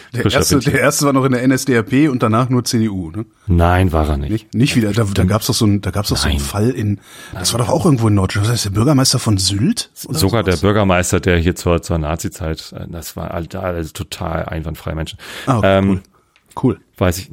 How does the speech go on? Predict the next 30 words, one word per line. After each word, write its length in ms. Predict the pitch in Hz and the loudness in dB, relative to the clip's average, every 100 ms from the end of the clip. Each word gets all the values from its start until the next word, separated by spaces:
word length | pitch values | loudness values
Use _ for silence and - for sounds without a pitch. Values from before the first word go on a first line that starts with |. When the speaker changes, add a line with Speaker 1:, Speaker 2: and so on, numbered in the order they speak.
| 95 | -10
Speaker 2:
ich 140 | - | -4
weiß 160 | 98 87 | -4 -4
es 100 | 78 | -6
wirklich 220 | 85 78 | -8 -8
nicht. 140 | 71 - - | -10 -16 -2
Und, 520 | 98 95 92 - - - _ _ _ _ _ _ _ _ _ - | 2 4 4 0 -10 -18 _ _ _ _ _ _ _ _ _ -2
ähm, 460 | 95 90 87 90 95 | 2 4 4 4 2
ob's 200 | 101 - | -2 -2
geklappt 280 | 104 131 - | -2 0 0
hat, 120 | 165 _ | -2 _
wissen 140 | 135 - | -4 0
wir 80 | 87 | 0
noch 60 | |
nicht. 200 | 78 - _ - | -2 -6 _ -4
Also, 360 | 92 82 85 87 | 0 2 2 2
Speaker 1:
Ach 40 | |
so. 160 | 160 269 403 - - | 0 0 -2 -2 -2
Speaker 2:
<laughs> 340 | - - - - | -4 -14 -12 -2
also 320 | 104 101 120 | 2 2 0
bei 100 | 98 | 2
der 120 | 95 | 2
Wahl 180 | 90 104 | 4 2
ist 140 | 107 95 | 2 -2
rausgekommen, 440 | 113 120 123 120 | -2 -2 0 0
die 140 | 104 | -2
C 140 | - 101 | -2 0
D 80 | 98 | 2
U 100 | 98 | 2
hat 200 | 92 - | 0 0
leider 300 | 90 87 | 0 2